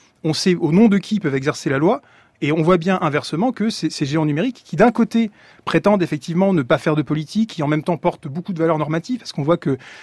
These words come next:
ce soit Facebook, sur Twitter, ils passent leur temps finalement à, à sécréter l'idéologie, à sécréter des normes. C'est pas pour rien que Google avait comme, comme slogan « Don't be evil », donc on voit que c'est des, des agents normatifs, éthiques, et qui pour autant ne tirent pas cette légitimité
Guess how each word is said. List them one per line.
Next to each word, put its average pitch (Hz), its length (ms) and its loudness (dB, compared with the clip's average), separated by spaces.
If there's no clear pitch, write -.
ce 143 40 -12
soit 139 160 -6
Facebook, 151 440 -4
sur - 160 -14
Twitter, 185 320 -2
ils 131 60 -6
passent 175 220 0
leur 160 140 -2
temps 226 160 -2
finalement 156 380 -2
à, - 60 -2
à - 100 -8
sécréter 175 460 -2
l'idéologie, 139 500 -2
à - 80 -16
sécréter 165 420 -2
des 170 80 0
normes. 143 260 2
C'est - 100 -16
pas 135 80 -6
pour 135 120 -6
rien 175 140 4
que 156 120 -4
Google 147 360 0
avait 139 200 -2
comme, 127 340 -2
comme 131 160 -4
slogan « 151 340 0
Don't 156 160 2
be 143 160 -4
evil », 185 280 2
donc 135 100 -6
on 127 40 -10
voit 180 100 0
que - 40 -14
c'est 143 120 -10
des, 131 220 -2
des 135 160 -4
agents 160 220 0
normatifs, 143 760 -2
éthiques, - 400 -8
et 165 80 -8
qui - 120 -2
pour 196 160 2
autant 226 240 4
ne 180 80 2
tirent - 200 -6
pas 226 100 -2
cette 180 160 -6
légitimité 160 640 -4